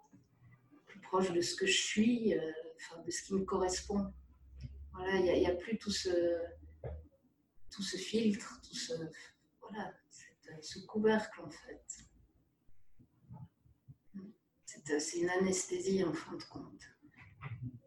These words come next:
Et vraiment une chaîne au pied, parce que tous les jours, il faut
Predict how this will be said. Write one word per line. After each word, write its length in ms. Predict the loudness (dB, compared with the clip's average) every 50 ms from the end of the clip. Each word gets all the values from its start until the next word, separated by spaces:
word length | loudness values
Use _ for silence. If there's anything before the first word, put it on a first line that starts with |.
| -20 _ _ _ _ _ _ _ _ _ _ _ _ _ -16 -10
Et 80 | -2 0
vraiment 320 | 4 6 6 8 8 8 8
une 100 | 8 6
chaîne 300 | 6 4 2 4 4 4
au 100 | 4 2
pied, 260 | 0 2 2 4 4
parce 160 | 4 2 -2 -4
que 100 | -8 -8
tous 180 | -4 0 2
les 160 | 4 4 4
jours, 400 | 4 4 6 8 10 10 10 10
il 100 | 6 2
faut 140 | -4 -14 -18